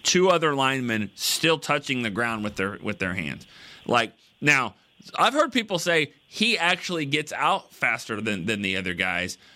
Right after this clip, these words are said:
but I don't know, man. It looks very early to me. And not only that, he's lined up, like, three yards off the ball. So that's another thing that I hate is that, that they're so nitpicky when it comes to, like, a helmet being across the ball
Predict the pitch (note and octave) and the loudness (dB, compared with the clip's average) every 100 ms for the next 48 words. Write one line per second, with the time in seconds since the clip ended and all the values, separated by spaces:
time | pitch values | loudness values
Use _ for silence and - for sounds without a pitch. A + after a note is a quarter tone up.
0 | - - A2+ D3+ D3+ C#3+ _ _ _ - | -20 -8 2 6 6 4 _ _ _ -6
1 | C#3 D#3 D3+ C#3+ C3 B2 A#2+ B2 B2+ C#3 | 0 2 2 2 2 2 0 -2 -2 -2
2 | C#3 C3+ C3+ B2 B2 B2 A#2+ D3 D#3 F3 | 0 0 2 2 0 0 -2 -2 -2 0
3 | A#3 A3 G3+ A3 E3+ F3 G3 D3 G#3 A3 | 0 0 0 0 -2 0 -2 -2 -6 -4
4 | G3 F3+ D#3+ F#3 F3 C#3 B2+ - E3+ G#3+ | 0 0 2 -2 0 -4 -4 -8 -2 0
5 | F#3 D#3+ D3 C3 A2+ A#2 A2+ G#2 G2+ F#2 | 2 4 2 0 -2 -2 -2 -4 -2 0
6 | D#2 - - - - D3+ A#2+ _ - A#3 | -2 -8 -18 -8 2 2 2 _ -2 -2
7 | F#3+ E3+ F3 D#3 C3 A2 A#2 B2+ A2 A#2 | 0 0 0 0 -2 -4 -2 -2 -2 -4
8 | B2+ B2+ A#2 - - C#3 C#3 D3+ D3 - | 0 0 -2 -6 -6 -2 0 0 0 0
9 | F#3 F3 C#3+ D#3+ - E3+ D3+ C#3 B2+ C3 | 2 2 0 -2 -2 -4 -4 -2 -2 -2
10 | A2+ - C#3+ C#3 - C3+ B2 A#2+ G#2 A2 | -2 -2 -2 -2 0 0 0 0 -2 -2
11 | D3+ D#3+ C3+ F#2 A#2+ C3 A#2+ G2+ D3+ C#3 | 0 2 0 0 -2 -2 -2 0 0 0
12 | C#3 A2+ G2+ B2+ C#3+ F2 G#2+ | -2 -6 -2 2 2 0 -4